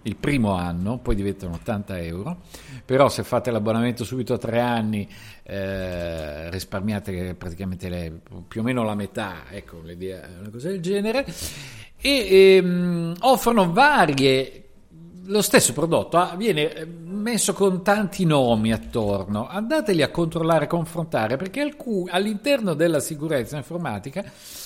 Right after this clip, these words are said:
a volte vi mettono l'ottimizzazione del computer per farlo andare più veloce, per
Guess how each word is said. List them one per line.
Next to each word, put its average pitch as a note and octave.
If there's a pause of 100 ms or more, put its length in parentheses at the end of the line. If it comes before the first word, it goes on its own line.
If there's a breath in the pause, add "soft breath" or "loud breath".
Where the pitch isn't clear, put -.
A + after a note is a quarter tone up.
(180 loud breath)
a D4
volte B3+
vi G#3
mettono F#3
l'ottimizzazione D#3+
del D#3+
computer D#3+
per A2
farlo C3+
andare C3+
più C#3+
veloce, C3
per A#2